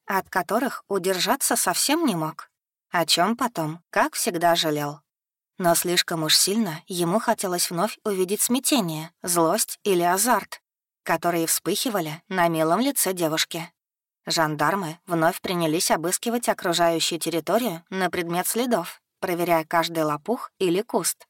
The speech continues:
Грязь, на которой остался отпечаток ботинка, еще не высохла, а значит,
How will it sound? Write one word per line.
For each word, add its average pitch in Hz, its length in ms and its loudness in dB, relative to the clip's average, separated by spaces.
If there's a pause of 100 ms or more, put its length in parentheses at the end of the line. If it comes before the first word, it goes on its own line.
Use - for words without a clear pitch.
(500)
Грязь, 160 500 -2
на 175 180 0
которой 170 340 0
остался 165 460 0
отпечаток 165 500 -2
ботинка, 175 640 -2
еще 190 380 0
не 208 160 0
высохла, 170 580 -2 (340)
а 175 160 2
значит, 160 560 -2